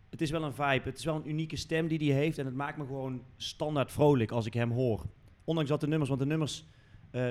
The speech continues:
Big Brown Eyes gaat bijvoorbeeld volgens mij over dat, dat de liefde weggaat of weg is, of dat het, dat het plots verdwijnt en hoe dat dan moet.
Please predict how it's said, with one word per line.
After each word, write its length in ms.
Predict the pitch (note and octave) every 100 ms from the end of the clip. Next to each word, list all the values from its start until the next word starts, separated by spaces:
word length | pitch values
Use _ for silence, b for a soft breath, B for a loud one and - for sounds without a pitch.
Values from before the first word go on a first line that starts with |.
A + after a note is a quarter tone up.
| A#2+
Big 140 | D3
Brown 200 | B2+ C3+
Eyes 240 | C3 C#3+ -
gaat 140 | C3
bijvoorbeeld 300 | A2+ A#2+ A#2+
volgens 240 | - B2+ B2+
mij 220 | B2 B2
over 240 | A#2+ A#2
dat, 200 | A#2 A#2
dat 160 | B2 -
de 100 | A#2+
liefde 320 | B2+ A#2 A#2+
weggaat 580 | A#2+ B2 - A#2 A#2 A#2
of 120 | G#2+
weg 220 | A#2 A#2
is, 240 | A#2 A#2 A2
of 80 |
dat 100 | G#2+
het, 100 | G#2+ G#2
dat 200 | - A#2
het 120 | A2+ G#2+
plots 280 | B2+ B2
verdwijnt 500 | - A2 A#2+ A#2+ B2
en 60 | A#2
hoe 100 | A#2
dat 100 | A2+
dan 140 | A#2+
moet. 260 | A#2 C3+ C3